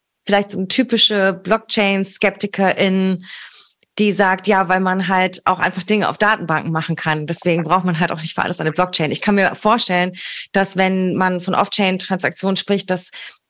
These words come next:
eben gerade Menschen, die generell auch Vorurteile haben, wofür braucht man denn eigentlich diese Blockchain-Technologie, gerade da ansetzen und sagen, ja, aber hä,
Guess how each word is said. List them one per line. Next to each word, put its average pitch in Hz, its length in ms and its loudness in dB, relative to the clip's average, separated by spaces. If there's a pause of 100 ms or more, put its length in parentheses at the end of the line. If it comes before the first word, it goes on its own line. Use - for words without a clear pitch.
eben 185 360 2 (160)
gerade 180 260 0
Menschen, 190 440 0
die 180 100 -2
generell 185 420 0
auch 196 120 0
Vorurteile 180 680 0
haben, 175 240 0
wofür 175 240 -2
braucht 202 240 0
man 190 160 2
denn 151 180 -2
eigentlich 156 380 -2
diese 156 200 -6
Blockchain-Technologie, 160 920 -2
gerade 165 320 0
da 180 200 2
ansetzen 175 460 -2
und 170 360 -4
sagen, 170 180 2
ja, 165 100 -2
aber 165 140 -2
hä, 180 240 0